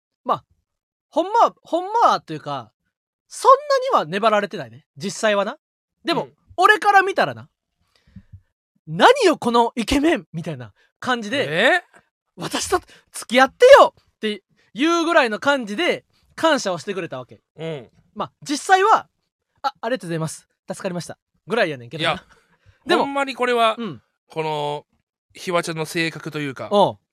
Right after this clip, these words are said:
Speaker 2: 大鶴ひまんとは真反対の性格だなっていうのが、
Speaker 1: うん。
Speaker 2: わかったな、今のこの話は。
Speaker 1: でもな、いや、俺はな、その時に何が嬉しかったかって言ったら、まずこの二十代、二十四、五の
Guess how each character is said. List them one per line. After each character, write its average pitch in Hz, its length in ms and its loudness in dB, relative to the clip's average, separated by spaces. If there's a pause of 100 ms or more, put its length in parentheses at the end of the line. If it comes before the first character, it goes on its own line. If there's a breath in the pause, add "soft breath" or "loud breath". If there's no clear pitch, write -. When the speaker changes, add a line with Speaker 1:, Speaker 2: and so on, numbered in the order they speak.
(120)
Speaker 2:
大 180 180 -2
鶴 180 200 -8
ひ 175 100 -12
ま 165 120 -6
ん 143 60 -12
と 120 80 -10
は 113 60 -10
真 143 100 -8
反 170 180 -6
対 131 120 -12
の 113 80 -18
性 120 180 -14
格 117 160 -20
だ 123 80 -14
な 151 80 -12
っ 156 40 -16
て - 120 -20
い 131 40 -14
う 117 40 -16
の 117 60 -18
が、 107 160 -16 (100)
Speaker 1:
う 185 60 2
ん。 143 180 -4 (580)
Speaker 2:
わ 160 120 -8
か 147 60 -10
っ 147 80 -14
た 123 100 -20
な、 113 120 -16
今 113 120 -16
の 98 100 -20
こ 107 100 -20
の 104 60 -20
話 104 220 -20
は。 92 160 -20 (160)
Speaker 1:
で 269 100 2
も 233 100 -2
な、 151 220 -8 (260)
い 269 40 0
や、 240 100 2
俺 320 200 4
は 302 140 6
な、 262 180 -4
そ 320 120 -6
の 302 120 -4
時 196 220 -10
に 196 140 -10
何 185 260 -8
が 233 100 -2
嬉 330 200 -2
し - 40 -14
か 208 120 -6
っ 160 40 -14
た 170 100 -12
か 151 80 -10
っ 143 40 -12
て 143 80 -20
言 - 20 -20
っ - 40 -20
た 139 80 -12
ら、 156 280 -4 (540)
ま 339 220 2
ず 277 220 -6
こ 311 160 0
の 311 240 0 (480)
二 339 200 -2
十 370 220 0
代、 170 400 -4 (100)
二 233 220 -8
十 269 120 -4
四、 349 200 -2
五 311 120 6
の 214 320 -2